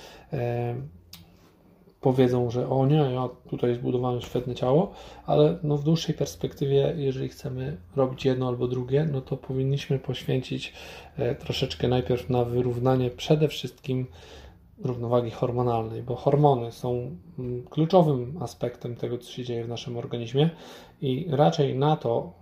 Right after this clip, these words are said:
warto byłoby bardziej zwrócić uwagę niż na samą kaloryczność posiłku, bo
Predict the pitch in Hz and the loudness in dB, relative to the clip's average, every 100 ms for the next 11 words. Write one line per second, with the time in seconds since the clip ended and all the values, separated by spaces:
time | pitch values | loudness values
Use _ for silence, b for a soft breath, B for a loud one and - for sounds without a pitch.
0 | - 131 120 123 127 120 123 123 127 127 | -8 -6 -4 -6 -2 -2 -2 0 -2 -2
1 | 123 131 127 - - 123 143 135 127 123 | -8 -10 -12 -14 -6 2 4 2 -2 -4
2 | 135 120 - 127 127 123 - 123 123 123 | -4 -4 -4 -4 -2 -2 0 0 0 -2
3 | 135 - - - 135 - 139 147 | -8 -10 -12 -10 -8 -8 -6 -8